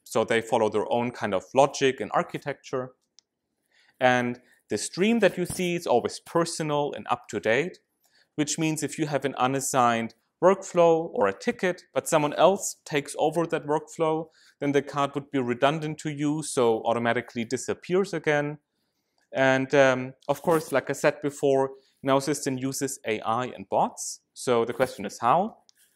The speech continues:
Uh, first up, A I. For example, the A I part uses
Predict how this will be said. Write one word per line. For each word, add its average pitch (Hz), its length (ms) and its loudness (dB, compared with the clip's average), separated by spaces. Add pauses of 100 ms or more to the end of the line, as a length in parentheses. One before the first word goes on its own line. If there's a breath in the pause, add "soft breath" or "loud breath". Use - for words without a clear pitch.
(140 soft breath)
Uh, 127 160 -2
first 190 380 -2
up, 180 200 2
A 110 200 -2
I. 226 360 -2
For 165 120 2
example, 156 500 -2
the 147 180 -8
A 127 140 0
I 139 220 2
part 151 460 2 (420 soft breath)
uses 147 560 0